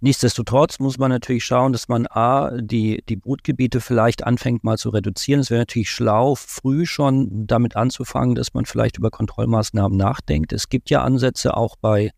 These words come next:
äh, den, äh, Tigermücken,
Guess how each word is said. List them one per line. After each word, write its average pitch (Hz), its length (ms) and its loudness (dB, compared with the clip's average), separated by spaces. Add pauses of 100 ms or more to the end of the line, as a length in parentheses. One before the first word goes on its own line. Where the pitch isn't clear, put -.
(720)
äh, 104 260 0 (200)
den, 110 400 4
äh, 101 240 -4
Tigermücken, 147 760 0